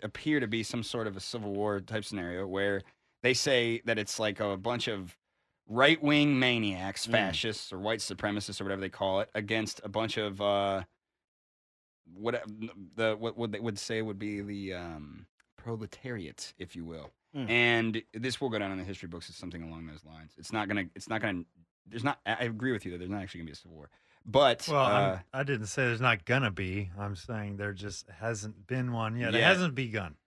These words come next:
Speaker 1: Yeah, yeah, I agree.
Speaker 3: The
Speaker 1: What, so you think,
Speaker 3: things
Speaker 1: you think
Speaker 3: that
Speaker 1: there's gonna be
Speaker 3: would
Speaker 1: one?
Speaker 3: start it have not happened. I don't know.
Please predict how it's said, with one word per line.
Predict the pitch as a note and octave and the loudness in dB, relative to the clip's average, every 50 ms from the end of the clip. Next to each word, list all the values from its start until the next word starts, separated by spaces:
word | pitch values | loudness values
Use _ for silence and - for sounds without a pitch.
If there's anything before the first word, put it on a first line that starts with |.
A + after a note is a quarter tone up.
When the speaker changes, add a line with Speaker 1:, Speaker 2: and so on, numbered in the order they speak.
| _ _ _ _ | _ _ _ _
Speaker 1:
Yeah, | F#2 F2 D2+ C#2 - - _ - | -8 -6 -6 -8 -10 -14 _ -12
yeah, | E2 D#2 D2 C2 | -8 -8 -6 -4
I | E2+ F#2 | -2 -2
agree. | F#2 E2+ D#2 D2+ C2+ A1 - | -4 -4 -6 -10 -14 -14 -10
Speaker 3:
The | F#2+ | -10
Speaker 1:
What, | G#2 - - | -8 -6 2
so | - | 4
you | F3+ | 4
think, | F3 F3+ F3+ | 6 6 4
Speaker 3:
things | E3+ B2 | 4 4
Speaker 1:
you | B2+ C#3 | 4 4
think | D3 D3+ | 6 6
Speaker 3:
that | E3+ | 6
Speaker 1:
there's | F3+ D3+ | 6 6
gonna | D3+ D3+ D3 | 8 8 8
be | C#3+ | 8
Speaker 3:
would | - F#3+ | 6 4
Speaker 1:
one? | F#3+ | 2
Speaker 3:
start | F#3 F3 - D#3+ D#3+ D#3+ C#3+ | -2 4 6 8 8 8 8
it | B2+ B2 A#2 G2 A#2 - G#2+ G2+ | 4 2 2 -2 -6 -10 -8 -2
have | A2 B2+ B2+ A#2+ A2 A#2 | 0 0 0 0 -2 -6
not | B2 A#2+ A2+ A2+ A2 G2+ | -4 -2 -2 -2 -4 -6
happened. | G2 G#2+ G#2+ G#2 - G2 F#2 F#2 G#2 | -6 -6 -6 -6 -6 -10 -16 -12 -6
I | G#2+ A#2 | -4 -4
don't | D3 D3+ D3+ | -2 -2 -2
know. | D3 E3 G#3 F#3 | -2 -2 -4 -4